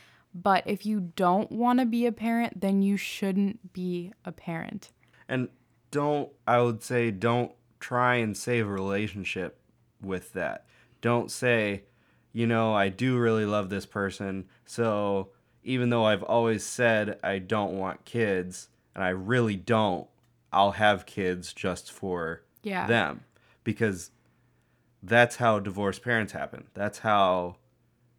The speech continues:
Speaker 2: that's how things end badly.
Speaker 1: Right.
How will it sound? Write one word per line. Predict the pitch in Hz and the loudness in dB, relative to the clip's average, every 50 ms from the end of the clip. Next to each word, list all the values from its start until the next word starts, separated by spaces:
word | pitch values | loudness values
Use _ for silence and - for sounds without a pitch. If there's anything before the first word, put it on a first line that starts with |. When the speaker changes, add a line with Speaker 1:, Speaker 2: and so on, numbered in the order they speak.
| _ _ _ _ _ - - | _ _ _ _ _ -20 -10
Speaker 2:
that's | - 110 127 123 - | 0 2 2 2 4
how | - 131 120 | 4 4 4
things | 113 - 117 113 107 95 | 4 2 0 0 0 0
end | 101 95 95 95 87 | 0 0 0 0 0
badly. | 95 87 80 76 - 50 52 76 - - _ _ _ _ _ | 0 -2 -2 -2 -4 -8 -14 -16 -18 -20 _ _ _ _ _
Speaker 1:
Right. | 202 196 185 185 - - | -10 -6 -6 -6 -6 -8